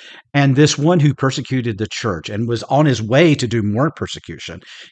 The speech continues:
came to this revelation of who Jesus was, and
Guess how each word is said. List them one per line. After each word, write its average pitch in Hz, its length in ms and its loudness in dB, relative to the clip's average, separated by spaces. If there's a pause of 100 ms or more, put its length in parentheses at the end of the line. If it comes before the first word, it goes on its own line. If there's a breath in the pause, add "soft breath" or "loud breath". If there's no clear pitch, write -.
(180)
came 156 280 6
to 131 340 0
this 120 440 -2
revelation 127 760 -2
of 90 160 -8
who 107 120 -4
Jesus 104 540 -6
was, 85 380 -12
and 101 260 -10